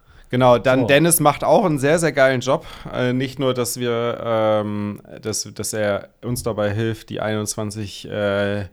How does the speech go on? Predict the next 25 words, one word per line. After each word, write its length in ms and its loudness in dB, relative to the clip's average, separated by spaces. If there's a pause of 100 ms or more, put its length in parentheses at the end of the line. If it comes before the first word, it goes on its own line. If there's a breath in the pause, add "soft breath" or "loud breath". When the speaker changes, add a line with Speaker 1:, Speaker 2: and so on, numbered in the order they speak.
(240 soft breath)
Speaker 1:
Digitalisierungsinfrastruktur 2000 -4
voranzutreiben, 1040 -6
dass 160 -10
wir 80 -8
langsam 320 -8
mal 120 -6
anfangen 360 -10
können, 280 -8
auch 120 -6
Mitglieder 420 -6
aufzunehmen, 640 -4 (540 loud breath)
sondern 580 2
auch 320 2
bei 160 -2
B 160 -6
T 140 -12
C 160 -10
Pay 480 -2
gibt 260 -10
Dennis 300 -4
ja 420 -2
mega 640 0
Vollgas. 840 -4 (560 loud breath)
Und, 580 -2
äh, 580 0